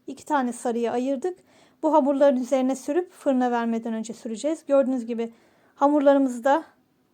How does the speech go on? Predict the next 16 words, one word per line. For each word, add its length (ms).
üzerine 400
yumurta 340
sarılarını 480
sürdük. 560
Fırına 400
vereceğiz 420
bu 60
aşamadan 500
sonra. 400
Gördüğünüz 440
gibi 200
hepsi 220
sapsarı, 580
fırına 320
girmeyi 420
bekliyor. 420